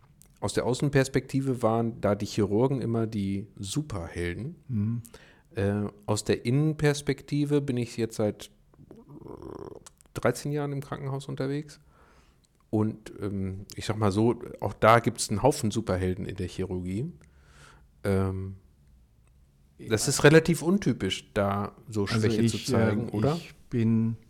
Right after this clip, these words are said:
Speaker 2: ich tue mich unglaublich schwer mit diesem Attribut und ich halte das auch für sehr gefährlich,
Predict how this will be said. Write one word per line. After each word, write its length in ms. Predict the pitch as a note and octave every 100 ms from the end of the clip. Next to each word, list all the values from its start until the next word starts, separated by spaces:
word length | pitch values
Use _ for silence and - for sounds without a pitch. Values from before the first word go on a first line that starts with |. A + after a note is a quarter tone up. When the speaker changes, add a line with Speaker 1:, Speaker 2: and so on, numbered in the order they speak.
| - - - _ _ _
Speaker 2:
ich 80 | -
tue 160 | B2+
mich 200 | A#2 G#2+
unglaublich 600 | A#2 D3+ A#2+ B2 A#2 A2+
schwer 280 | - A#2 C3
mit 220 | A#2+ G#2+
diesem 320 | G#2+ G2+ G#2 G2+
Attribut 680 | A2 - G#2+ G2 B2 D3+
und 200 | E2+ G#2+
ich 260 | D#2 - -
halte 220 | A#2 A#2 G2+
das 220 | G2+ -
auch 160 | A2
für 200 | - G#2+
sehr 200 | G2 G#2 G#2
gefährlich, 640 | G2 - A2 G2 E2 -